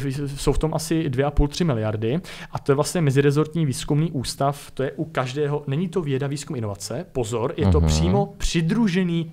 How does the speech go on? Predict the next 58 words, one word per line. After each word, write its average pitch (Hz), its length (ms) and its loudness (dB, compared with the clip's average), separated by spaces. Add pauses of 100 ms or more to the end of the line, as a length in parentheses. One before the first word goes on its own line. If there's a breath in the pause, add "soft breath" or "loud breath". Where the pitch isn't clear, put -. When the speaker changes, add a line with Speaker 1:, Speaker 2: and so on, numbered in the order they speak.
Speaker 1:
výzkumný 135 600 -2
ústav, 147 200 -4
ono 143 80 -4
se 147 120 -12
tak 156 140 -6
jmenuje, 123 300 0
vůči, 135 360 -6
u 156 120 0
nějakého 147 300 0
ministerstva. - 500 -4 (300 loud breath)
A - 80 0
třeba 240 220 2
ministerstvo 185 460 0
zemědělství 147 480 4
jich 151 80 0
má 147 80 2
asi 143 180 0
dvacet. - 400 0 (100)
Na 123 100 2
rovinu. 117 340 2
Tam 120 120 -6
se 143 100 -4
zkoumají 110 340 -8
hlízy, 139 380 2
Speaker 2:
Počkej, - 140 -16 (360 loud breath)
a 147 60 -8
Speaker 1:
brambory. 127 340 6
Speaker 2:
každý 110 200 8
má 113 100 10
dvě, 98 160 4
tři 98 160 0
miliardy, 135 400 4
nebo? 107 320 4 (420)
Speaker 1:
Ne, 175 120 6
ne, 175 60 4
ne, 170 140 4
eh, 135 360 8
celkově 143 540 4
v - 160 -14
té - 100 0
Speaker 2:
Mhm. 95 120 8
Speaker 1:
reformě 117 560 2
tady 120 220 -4
nám 117 120 -4
visí 117 200 -8
dvě, 120 180 -4
dvě 123 360 0
a 127 60 2
půl, 92 160 4
Speaker 2:
Jo, 87 100 8
Speaker 1:
tři 104 160 2
miliardy. 82 300 0
Speaker 2:
takto, 92 120 4
mhm. 117 60 6
Speaker 1:
Cel-, 131 300 2
jo, 151 100 6
v 160 80 0
tom, 143 220 2